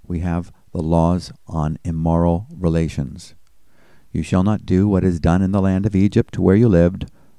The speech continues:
nor are you to do what is done in the land of Canaan where I am bringing you. You shall not walk in their statutes," in verse three.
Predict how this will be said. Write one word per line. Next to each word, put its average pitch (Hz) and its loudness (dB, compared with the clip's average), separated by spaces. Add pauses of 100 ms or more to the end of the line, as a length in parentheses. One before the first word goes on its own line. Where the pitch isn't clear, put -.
(140)
nor 87 4
are 87 4
you 101 2
to 101 0
do 101 6
what 98 4
is 104 0
done 87 2
in 98 0
the 101 0
land 92 0
of 113 -8
Canaan 92 0
where 87 4
I 92 4
am 104 2
bringing 92 2
you. 73 -2 (320)
You 82 0
shall 76 0
not 82 0
walk 85 0
in 85 -2
their 85 0
statutes," - -8 (200)
in 80 -10
verse 73 -2
three. 73 -6